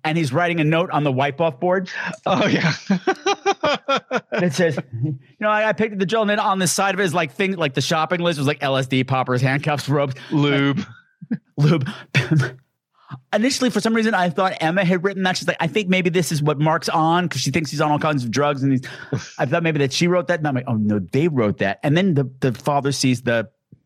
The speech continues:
Speaker 1: naked butt Polaroid on the fridge.
Speaker 2: Mm-hmm.
Speaker 1: And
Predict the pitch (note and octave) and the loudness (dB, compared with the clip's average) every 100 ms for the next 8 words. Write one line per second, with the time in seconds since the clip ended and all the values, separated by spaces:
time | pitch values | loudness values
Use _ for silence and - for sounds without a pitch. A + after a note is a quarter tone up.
0 | _ _ _ _ C3 C#3+ C#3+ G#2 - F#3 | _ _ _ _ 0 0 -2 -2 -2 -2
1 | - D3 C3+ A#2+ G#2+ G#2 - - - _ | -2 0 2 2 0 -2 -8 -20 -20 _
2 | _ _ - C#3+ C3 B2+ A#2+ - _ A#2 | _ _ -2 0 2 2 0 -4 _ -4
3 | - - A#3 C3 D3 - _ _ _ _ | -2 0 0 0 -8 -20 _ _ _ _
4 | _ _ - B2+ C3 C3 - _ _ _ | _ _ 0 2 2 0 -6 _ _ _
5 | _ _ _ _ _ _ _ _ - E3 | _ _ _ _ _ _ _ _ -4 -4
6 | E3 | -4